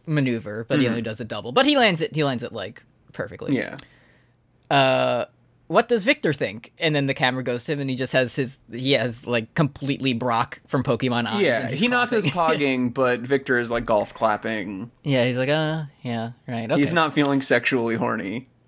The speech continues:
Speaker 1: Mm-hmm. And th-, they, I, I like the thing where he goes back and Victor's doing a thing where he's just yelling shit at him very quickly, and Yuri's like, "Yes,
Speaker 2: Mm-hmm.
Speaker 1: yes,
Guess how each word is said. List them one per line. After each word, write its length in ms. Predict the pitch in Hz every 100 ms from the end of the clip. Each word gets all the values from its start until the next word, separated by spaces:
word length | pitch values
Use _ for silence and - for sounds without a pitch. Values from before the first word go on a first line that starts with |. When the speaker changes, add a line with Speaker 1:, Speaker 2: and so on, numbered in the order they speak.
| _ -
Speaker 1:
Mm-hmm. 260 | 151 127 123 _ _ - _ _ _
And 120 | 202 220
th-, 260 | 180 202
they, 200 | 165 180 -
I, 140 | 165 -
I 160 | 175 170
like 240 | 156 151
the 100 | 151
thing 200 | 139 143
where 80 | 139
he 60 | 143
goes 200 | 143 131
back 220 | 127 123
and 100 | 123
Victor's 300 | 117 131 113
doing 180 | 120 113
a 20 |
thing 180 | 113 117
where 60 | 117
he's 100 | 113
just 120 | 104
yelling 280 | 117 104 113
shit 160 | 127 117
at 100 | 117
him 80 |
very 220 | 117 113 107
quickly, 340 | 120 131 131
and 160 | 123 117
Yuri's 300 | 107 101 95
like, 120 | 101
"Yes, 140 | 147
Speaker 2:
Mm-hmm. 180 | 131 113 _
Speaker 1:
yes, 320 | - -